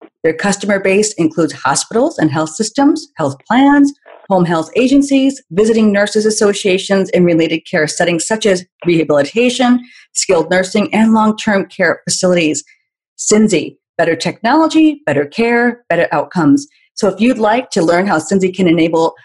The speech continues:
better performance for your organizations, better access for your patients, and better outcomes for all, just visit synzi dot com.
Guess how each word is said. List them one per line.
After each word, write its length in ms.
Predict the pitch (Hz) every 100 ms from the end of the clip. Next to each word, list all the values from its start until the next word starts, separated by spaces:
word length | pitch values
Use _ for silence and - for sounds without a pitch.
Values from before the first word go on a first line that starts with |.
| _
better 260 | 139 170 170
performance 560 | 185 196 196 208 277
for 120 | - 151
your 160 | 151
organizations, 920 | 151 160 165 160 202 - 311 311 - -
better 180 | 123 147
access 380 | 160 160 202 190
for 120 | 202
your 160 | 190
patients, 520 | 196 220 226 247 240 214
and 100 | 165
better 220 | 165 -
outcomes 400 | 311 - 233 220
for 160 | - -
all, 320 | 214 240 285 _ _ -
just 160 | 294 -
visit 320 | 226 277 302
synzi 600 | 302 - 226 240 277 349 185
dot 220 | 180 - -
com. 440 | 208 175 - -